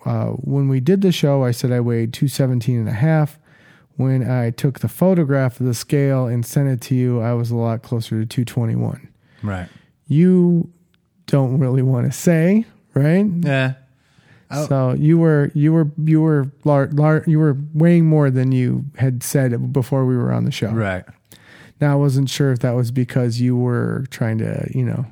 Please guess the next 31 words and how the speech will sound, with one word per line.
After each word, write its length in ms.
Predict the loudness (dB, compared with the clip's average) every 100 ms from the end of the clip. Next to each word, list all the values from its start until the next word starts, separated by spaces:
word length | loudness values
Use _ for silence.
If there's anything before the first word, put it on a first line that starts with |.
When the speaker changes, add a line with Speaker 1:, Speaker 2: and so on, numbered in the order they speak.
| _ -4
Speaker 1:
give 200 | -2 -2
yourself 460 | -4 -2 -4 -2
an 60 | -2
unfair 420 | -2 -2 0 0
advantage 800 | 0 -2 0 2 2 0 -4 -14 _ _
or 480 | -2 0 0 0 0
what. 560 | 2 0 0 -6 -20 -20 _ _
So 240 | -4 -2
we 160 | 0 2
had 480 | 2 0 0 -2 -6 -12 _ _ 0
a 80 | 2
witness 840 | 4 2 2 0 -2 -6 -12 -20 _ _ _ _ -6
Speaker 2:
Yes. 420 | -4 -4 -10 -6
Speaker 1:
the 100 | -2
weigh-in. 460 | 0 0 -2 -6 -10 _ _ _ _ -20 _ -2
Now, 200 | 0 2
I 160 | 4
weighed 280 | 4 4 4
in 300 | 4 4 2
in, 540 | 2 0 2 2 0 0
uh, 360 | 0 -2 -2
socks 360 | -2 -2 -2 -2
and 80 | -2
boxers. 600 | -2 -6 -8 -8 -8 -14 _ _ _ _ -2
You 140 | 0
weighed 180 | 2 0
in 340 | 0 0 -2 -2
in 680 | -2 -2 0 -2 -2 -4 -8
Speaker 2:
Pajamas. 540 | -8 -6 -6 -8 -12 -12 -4
Speaker 1:
pajamas. 540 | -2 -2 -4 -8 -6
Okay. 380 | -6 -4 -6